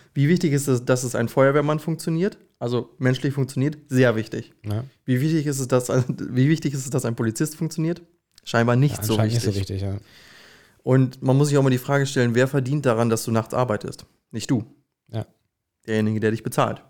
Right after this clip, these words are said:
Speaker 1: Und dann muss man sich auch wieder die Frage stellen, was würde passieren, wenn einfach nie, wenn, wenn sich jeder weigern würde, nachts zu arbeiten? Müsste man umdenken
Speaker 2: Hm.
Speaker 1: in höheren Positionen.
Speaker 2: Ja.
Speaker 1: Es wäre vermutlich aber für den,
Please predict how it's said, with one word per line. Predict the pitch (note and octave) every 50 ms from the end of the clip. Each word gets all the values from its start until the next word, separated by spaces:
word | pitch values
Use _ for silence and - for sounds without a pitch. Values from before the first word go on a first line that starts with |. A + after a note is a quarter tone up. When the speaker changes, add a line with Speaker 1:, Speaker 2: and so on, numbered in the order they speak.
| _ _ _ _ _ _ _ _ _ _ _ _ _ _ _ _ _ _ _ _ _ _
Speaker 1:
Und | - A2 G#2 - A#2
dann | A2+ A#2 A#2
muss | A#2+ B2 -
man | - B2+ B2+ B2+ B2 A2 A2
sich | B2 B2 C#3
auch | B2+
wieder | C3 C3 C3
die | B2+ B2
Frage | - - C3+ C3+ C3+
stellen, | - - C3+ C3 B2+ A#2+
was | A#2+ A#2+ -
würde | C3 B2
passieren, | A#2+ - A#2+ B2 - C3 A#2+
wenn | A#2 -
einfach | A#2 A2 A#2+ A#2
nie, | A#2 B2 A#2+ B2 B2+ C#3 D3+ C#3+ -
wenn, | B2 B2 A#2+ A2+ A2+
wenn | A#2 A#2+ A#2
sich | A2 A2
jeder | B2 C#3 C3+ C3 A2+
weigern | B2+ C#3 D3 C3 A#2 A2+
würde, | A2 A2+ B2+
nachts | A2 A#2+ - -
zu | - -
arbeiten? | B2+ C3 B2 G#2+ G2 - C3 - _ _ _ _ _ _ _ _ _ _ _ _ _ _ _ _ _ _ _ _ _ _ _ _ _ _ _ _ _ _ _ _ _ _ _ _
Müsste | _ - - -
man | - B2 C3+ C#3+
umdenken | D3 D#3+ D3 - A2 A2 - - C3 - _ _
Speaker 2:
Hm. | C#3 C#3 - - - -
Speaker 1:
in | C3 D3 C3+ B2 - _
höheren | B2+ A#2+ A#2 A#2 A#2+ A#2
Positionen. | - B2 A#2 A2+ A2 - - A#2+ A2+ A#2 C#3 - - _ _
Speaker 2:
Ja. | B2 B2 C3 C3+ C3 - - - - - - - - - - - _ _ - _ _ _ _ _ _ _ _ _ _ - - _ _ _ _ _
Speaker 1:
Es | - A#2+ -
wäre | C3+ C#3
vermutlich | - C#3 C#3 C#3+ C#3+ C#3+ C#3+ B2
aber | C#3+ B2+ B2+
für | A#2+ - C#3 B2+
den, | A#2 A#2+ A#2+ A#2 A#2 - -